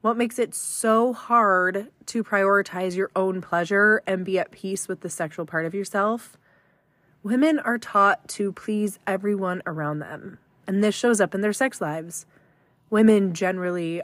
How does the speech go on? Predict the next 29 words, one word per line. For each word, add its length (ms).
are 140
wanting 720
to 180
quickly 680
be 200
done 320
with 140
sex, 380
so 140
they 160
usually 560
rush 380
to 160
intercourse 880
and 200
pleasing 640
their 160
husband 640
before 300
they 140
have 200
allowed 600
for 340
enough 400
arousal 540
and 180
stimulation 640
for 120
themselves. 840